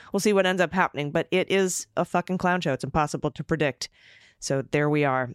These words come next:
Also, Trump today had published an article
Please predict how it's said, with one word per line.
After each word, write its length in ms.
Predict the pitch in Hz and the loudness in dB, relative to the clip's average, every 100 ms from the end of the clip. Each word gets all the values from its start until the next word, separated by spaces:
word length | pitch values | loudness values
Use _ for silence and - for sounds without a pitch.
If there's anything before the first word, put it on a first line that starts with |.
| - | 0
Also, 300 | 180 202 185 | 2 2 0
Trump 400 | - 208 214 - _ - - - | 0 0 0 -4 _ -20 -20 -8
today 340 | - 160 160 151 | 0 2 2 2
had 260 | 160 151 | -2 -4
published 760 | - 240 196 170 156 - - - _ _ - | -2 0 2 2 2 0 -6 -10 _ _ -2
an 120 | 180 | 0
article 680 | 165 190 226 - 147 139 | 4 4 4 2 0 0